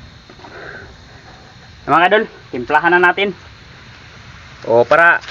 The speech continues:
pagluto na yan, ah, okay. Ready to eat na tayo mga idol, no? Ah, kita pa ba to, mga idol?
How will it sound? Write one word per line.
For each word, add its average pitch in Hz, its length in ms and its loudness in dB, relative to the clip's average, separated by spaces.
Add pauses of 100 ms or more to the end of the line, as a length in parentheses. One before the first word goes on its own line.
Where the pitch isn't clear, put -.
(300)
pagluto 170 640 2
na 226 80 2
yan, 214 160 2
ah, 117 480 2 (160)
okay. 190 320 -4 (240)
Ready 180 320 4
to 180 160 2
eat 196 160 0
na 190 80 0
tayo 185 160 4
mga 185 240 2
idol, 190 160 2
no? - 80 -2 (3250)
Ah, - 160 -10 (560)
kita 156 240 -2
pa 156 160 2
ba 160 160 2
to, 175 160 -2 (160)
mga 160 240 0
idol? 170 160 0